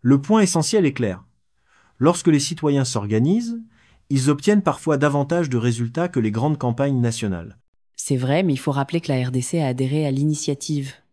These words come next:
Speaker 2: pour la transparence dans les industries extractives en deux mille sept.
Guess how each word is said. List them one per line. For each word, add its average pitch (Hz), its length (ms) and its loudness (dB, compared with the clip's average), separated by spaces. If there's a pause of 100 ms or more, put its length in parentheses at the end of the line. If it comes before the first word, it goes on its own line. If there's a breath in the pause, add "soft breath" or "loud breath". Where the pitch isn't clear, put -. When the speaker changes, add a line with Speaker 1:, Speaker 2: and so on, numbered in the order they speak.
(260)
Speaker 2:
pour 143 140 -4
la 131 100 -2
transparence 139 560 -4
dans 139 120 -4
les 127 160 -4
industries 131 420 -4
extractives 135 560 -4
en 135 80 0
deux 135 160 0
mille 147 240 0
sept. - 500 -8